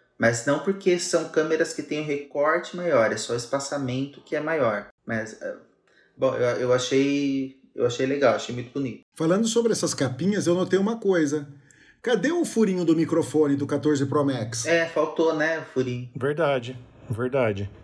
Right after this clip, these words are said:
Speaker 3: verdade. Tem
Speaker 2: Não,
Speaker 3: razão,
Speaker 2: porque aquele
Speaker 3: Pedro,
Speaker 2: furinho
Speaker 3: não,
Speaker 2: lá é,
Speaker 3: não tinha
Speaker 2: é do
Speaker 3: reparado.
Speaker 2: microfone traseiro, cadê ele?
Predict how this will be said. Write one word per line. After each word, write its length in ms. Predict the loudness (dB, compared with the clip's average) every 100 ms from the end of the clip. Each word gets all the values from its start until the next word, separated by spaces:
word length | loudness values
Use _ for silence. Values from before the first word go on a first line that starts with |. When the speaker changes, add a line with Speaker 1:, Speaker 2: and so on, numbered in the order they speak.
| -12 -4
Speaker 3:
verdade. 540 | 0 2 0 -2 -8 -14 -20 _ _ _ _
Tem 140 | -2 2
Speaker 2:
Não, 60 |
Speaker 3:
razão, 180 | 4 4
Speaker 2:
porque 80 | 4
aquele 140 | 4
Speaker 3:
Pedro, 80 | 4
Speaker 2:
furinho 240 | 4 4 4
Speaker 3:
não, 20 |
Speaker 2:
lá 160 | 4 2
é, 160 | 0
Speaker 3:
não 80 | 0
tinha 180 | 0 0
Speaker 2:
é 80 | 2
do 40 |
Speaker 3:
reparado. 240 | 2 2
Speaker 2:
microfone 440 | 2 2 0 0 0
traseiro, 480 | 0 0 2 0 0
cadê 240 | -2 2
ele? 320 | 2 0 -2